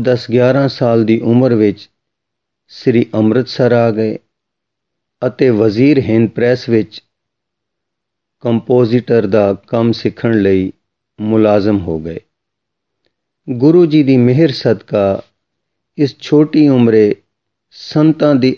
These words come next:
ਅਸੀਸ ਕਾਰਨ ਗੁਰੂ ਚਰਨਾਂ ਦਾ ਪਿਆਰ ਅੰਦਰ ਸੀ। ਦਿਨ ਭਰ ਪ੍ਰੈਸ ਵਿੱਚ ਕੰਮ ਕਰਦੇ ਅਤੇ ਰਾਤ ਨੂੰ ਢਾਈ ਤਿੰਨ ਵਜੇ ਉੱਠ ਕੇ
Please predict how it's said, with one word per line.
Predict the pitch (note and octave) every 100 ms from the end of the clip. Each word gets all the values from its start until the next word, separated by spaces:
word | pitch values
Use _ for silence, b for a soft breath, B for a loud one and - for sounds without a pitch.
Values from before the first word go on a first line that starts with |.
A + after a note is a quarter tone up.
| A2+
ਅਸੀਸ | A2 C#3 D3+ -
ਕਾਰਨ | - A2 G#2 G#2 G2 - _ _ _ _ _ _ -
ਗੁਰੂ | A2 A2+ C3 B2+
ਚਰਨਾਂ | - A#2 A2 A2
ਦਾ | G#2 G2
ਪਿਆਰ | F2+ G#2 G2 A2 A#2+
ਅੰਦਰ | A#2+ A#2 A2
ਸੀ। | - A2 G2 - _ _ _ _ _ _ _ _ _ -
ਦਿਨ | G#2+ G2+ C#3+ D3+ C#3
ਭਰ | - G2+ F2+ A2+
ਪ੍ਰੈਸ | A2+ A#2+ B2 B2
ਵਿੱਚ | A#2 A2+
ਕੰਮ | - A#2 B2+
ਕਰਦੇ | B2+ B2 A2+ F#2+ G#2 F#2+ - _ _ _ _ _ _ -
ਅਤੇ | C3 - B2+
ਰਾਤ | G#2+ G#2+ F#2+ A2 -
ਨੂੰ | C3+ B2+ A#2+ -
ਢਾਈ | F2+ G#2
ਤਿੰਨ | G#2 C#3 D3
ਵਜੇ | C3 B2 G#2+ G#2+ -
ਉੱਠ | C#3 C3
ਕੇ | B2+ B2 G2